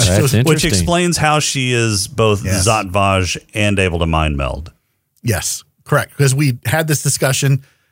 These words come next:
Speaker 3: and everyone just assumed that, that, uh, not I, by everyone, I mean Rob and Jason, assumed that she was just Vulcan and part of the Zot Vash. I'm like, "That doesn't even make sense.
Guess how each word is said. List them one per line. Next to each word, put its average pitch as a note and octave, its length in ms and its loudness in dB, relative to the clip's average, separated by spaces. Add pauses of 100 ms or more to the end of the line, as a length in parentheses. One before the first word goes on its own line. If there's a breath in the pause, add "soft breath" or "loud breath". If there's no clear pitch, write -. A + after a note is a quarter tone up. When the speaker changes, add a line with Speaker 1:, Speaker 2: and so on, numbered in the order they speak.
(160 soft breath)
Speaker 3:
and B2 280 2
everyone B2 420 0
just A#2 220 -2
assumed A#2 360 -2
that, F#2+ 280 -4
that, G2 200 -4 (420)
uh, A2+ 160 -4
not G#2 260 0
I, D#2 360 -4 (340)
by A2 220 0
everyone, G#2 320 0
I G2 40 0
mean G2 160 0
Rob F#2+ 260 0
and F2 140 -4
Jason, G#2 480 -2
assumed A#2+ 640 0 (380)
that D#3+ 100 2
she F#3+ 140 -2
was D3+ 160 2
just C3 180 -2
Vulcan A#2+ 560 -2
and G#2+ 140 -4
part A2+ 160 -2
of G#2+ 60 -2
the G#2+ 60 0
Zot F#2+ 300 -2
Vash. E2+ 240 -8
I'm F2+ 80 -8
like, F2 120 -10
"That G2 120 -4
doesn't G2+ 180 0
even G2 140 0
make E2 160 -12
sense. G3+ 500 0